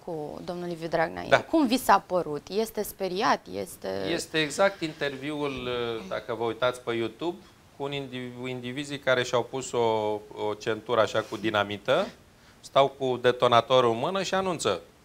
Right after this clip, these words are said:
Speaker 2: "Dacă vă atingeți de mine, ne, mă arunc în aer, vă omor pe toți." Asta mi-a creat mie, și ochii, și, uh, expresia. Deci el zice: "Dom'le, duminică eu mă arunc în aer. Uh, și vă muriți toți cu mine acum. Aveți grijă."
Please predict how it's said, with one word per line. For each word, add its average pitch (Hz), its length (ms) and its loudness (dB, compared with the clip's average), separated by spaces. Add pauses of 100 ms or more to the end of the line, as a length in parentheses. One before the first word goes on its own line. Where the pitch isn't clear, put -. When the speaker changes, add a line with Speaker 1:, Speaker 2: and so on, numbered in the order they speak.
(120)
Speaker 2:
"Dacă 117 260 -6
vă 135 100 0
atingeți 156 460 -2
de 156 80 2
mine, 165 340 0
ne, 156 160 8
mă 160 140 6
arunc 175 260 8
în 165 140 2
aer, 170 160 8
vă 151 120 0
omor 160 260 6
pe 160 140 -2
toți." - 340 0 (600)
Asta 165 300 8
mi-a 156 140 8
creat 123 340 6
mie, 113 180 -4
și - 180 -2
ochii, 147 440 6
și, 123 520 -2
uh, 123 120 -4
expresia. 123 680 -2 (440)
Deci 123 180 -8
el 185 140 0
zice: 170 240 -4
"Dom'le, 175 320 -2
duminică 175 480 2
eu 170 120 6
mă 160 60 6
arunc 165 260 6
în 160 100 2
aer. 107 220 6 (380)
Uh, 127 560 4 (420)
și 156 100 -12
vă 160 60 -2
muriți 165 320 -4
toți - 360 0
cu 117 60 -6
mine 101 400 -6
acum. 110 320 -2
Aveți 104 400 -2
grijă." 175 720 0